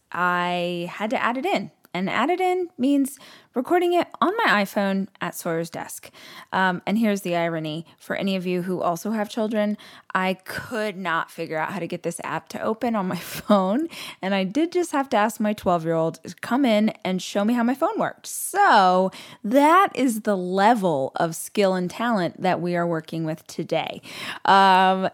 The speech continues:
no, it's a big week around here. It's why I'm adding in this podcast episode at the last minute, because I am so excited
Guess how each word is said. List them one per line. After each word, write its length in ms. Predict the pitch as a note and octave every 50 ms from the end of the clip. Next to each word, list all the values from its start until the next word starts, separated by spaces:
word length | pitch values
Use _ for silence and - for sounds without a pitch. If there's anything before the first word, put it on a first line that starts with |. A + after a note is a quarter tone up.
| - -
no, 220 | A#3+ C4+ A#3+ -
it's 200 | - A#3+ A#3 -
a 80 | D4 A#3
big 680 | A3 F3+ - - A3 A3 G#3+ G#3 G#3 G3 F#3 G#3 F#3+ - _ _
week 440 | - F3+ G3 G3 F3 - - - - -
around 380 | F#3+ F#3+ F3+ E3+ E3 E3+ F3 -
here. 220 | - - - -
It's 160 | - - -
why 260 | F3+ F#3 F3+ F3+ F#3
I'm 220 | E3 A2 F#3 F#3+ F#3+
adding 340 | B2 C3 E3 F#3+ G3 G3 G3
in 100 | F#3+ F#3
this 120 | F#3 -
podcast 460 | - E3+ F3 - - F3 E3+ - -
episode 380 | E3+ D#3+ - F3 - F3+ F3 D#3+
at 80 | E3
the 100 | - E3
last 300 | D#3+ D#3 D3+ C#3+ - -
minute, 240 | - B3+ C4 C4+ - - - - - - - _
because 320 | - F#3 - A#3 A3+ F3 - - -
I 100 | G3 G#3
am 160 | G3+ G3+ G3+
so 480 | - - - - - A3+ G3+ G#3+ C4+ E4
excited 680 | D#4+ - - - F3 D#3+ E3 D#3 E3 D#3+ D#3+ D3 -